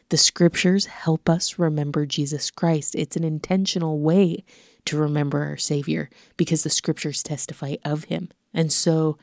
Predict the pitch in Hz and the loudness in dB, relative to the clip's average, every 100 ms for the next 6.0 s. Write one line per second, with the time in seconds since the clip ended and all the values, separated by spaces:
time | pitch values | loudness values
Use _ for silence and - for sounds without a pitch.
0 | _ - 156 160 170 180 - 170 151 - | _ 0 2 4 4 2 2 0 0 -2
1 | - 151 - 147 135 - 151 151 _ 170 | 0 0 0 -6 -4 0 0 0 _ -4
2 | 151 147 143 151 147 151 156 _ _ _ | -2 -2 0 0 0 -2 -4 _ _ _
3 | - 151 160 - - - _ _ _ _ | 0 0 0 -4 -4 -4 _ _ _ _
4 | _ 147 - 160 - 180 165 165 160 - | _ -6 0 0 2 -2 2 0 0 -2
5 | 156 143 - 175 170 156 151 151 160 | -8 -8 -6 -4 -2 -4 -4 -2 -4